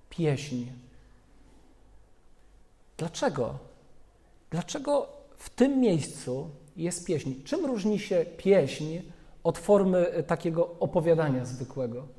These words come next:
Co takiego ma w sobie pieśń, czego nie ma po prostu opowiadanie? Pamiętacie, kiedy pierwsza pieśń w Biblii się pojawia i to, to nie da się tego przeoczyć, kiedy po raz pierwszy jest taka, taka pieśń niesamowita?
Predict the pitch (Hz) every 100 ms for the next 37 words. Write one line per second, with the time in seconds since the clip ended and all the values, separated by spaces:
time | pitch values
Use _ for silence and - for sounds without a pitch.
0 | - - - - 294 302 311 285 269 233
1 | 294 - 202 185 190 226 214 220 214 185
2 | 185 226 240 214 - 185 202 214 - 190
3 | 185 175 160 147 123 127 - - - -
4 | _ - - - - - 185 196 247 285
5 | 269 202 208 214 226 - 214 208 202 208
6 | 196 175 131 202 170 180 190 - 180 185
7 | 175 170 160 175 165 170 160 160 156 220
8 | 175 190 190 180 - 185 151 180 160 208
9 | 180 208 196 - 226 220 - 196 180 190
10 | 180 170 165 - - - - 170 - 151
11 | 196 170 160 151 143 156 143 139 139 151